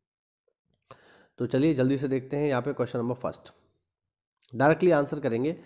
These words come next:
हाल ही में किस राज्य में एक नई, अ, डैम सेल फ्लाई प्रजाति, ये, या, हाँ, ये नई डैम, अ,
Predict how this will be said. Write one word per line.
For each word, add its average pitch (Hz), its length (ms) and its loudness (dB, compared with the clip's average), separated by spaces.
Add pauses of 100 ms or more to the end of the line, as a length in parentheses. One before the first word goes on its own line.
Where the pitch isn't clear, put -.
(500)
हाल 165 240 6
ही 190 140 4
में 196 140 4
किस 196 200 0
राज्य 160 240 2
में 170 140 4
एक 170 120 -2
नई, 151 480 4
अ, 127 240 2 (880)
डैम 147 320 4
सेल 156 240 2
फ्लाई 147 300 2
प्रजाति, 127 580 0 (3250)
ये, 143 200 0
या, 123 280 -2
हाँ, 110 480 -4
ये 123 280 -2
नई 135 300 2
डैम, 139 420 0
अ, 117 300 -4